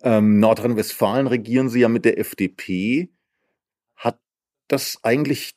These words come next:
die Koalition in Düsseldorf belastet, dass die Liberalen in Berlin mit S P D und Grünen regieren?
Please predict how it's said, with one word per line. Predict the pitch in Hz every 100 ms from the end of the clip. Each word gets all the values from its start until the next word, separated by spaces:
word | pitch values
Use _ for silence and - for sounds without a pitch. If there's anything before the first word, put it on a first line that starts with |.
| -
die | 131
Koalition | - 117 117 113 - - 98 131 139
in | 117 95
Düsseldorf | 110 143 127 120 117
belastet, | 110 87 113 - 160 -
dass | 123
die | -
Liberalen | 113 101 101 76 76 120
in | 120 95
Berlin | 92 98 113
mit | 101
S | 58 -
P | 107
D | 87 95
und | 90
Grünen | - 76 69
regieren? | 80 98 95 92 -